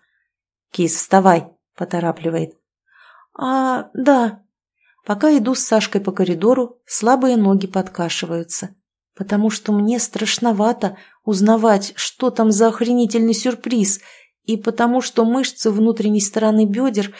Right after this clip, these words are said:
ноют от пережитого ночью перенапряжения.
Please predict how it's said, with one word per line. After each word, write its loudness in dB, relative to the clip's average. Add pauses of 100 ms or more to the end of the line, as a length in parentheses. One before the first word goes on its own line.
(200)
ноют 0
от -6
пережитого -2
ночью -2
перенапряжения. 0